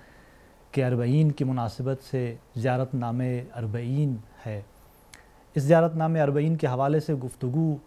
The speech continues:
آگے مفصل چند درسوں میں جاری رہے گی کہ اس زیارت نامہ اربعین میں کن مطالب کو، کن مضامین کو بیان کیا گیا ہے،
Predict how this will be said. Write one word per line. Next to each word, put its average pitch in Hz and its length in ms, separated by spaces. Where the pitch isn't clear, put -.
آگے 135 280
مفصل 131 680
چند 139 240
درسوں 123 340
میں 147 120
جاری 127 340
رہے 131 340
گی 131 140
کہ 117 320
اس 156 140
زیارت 139 320
نامہ 123 320
اربعین 127 520
میں 131 120
کن 156 180
مطالب 131 580
کو، 127 160
کن 123 160
مضامین 120 560
کو 139 140
بیان 123 360
کیا 123 260
گیا 117 340
ہے، 107 120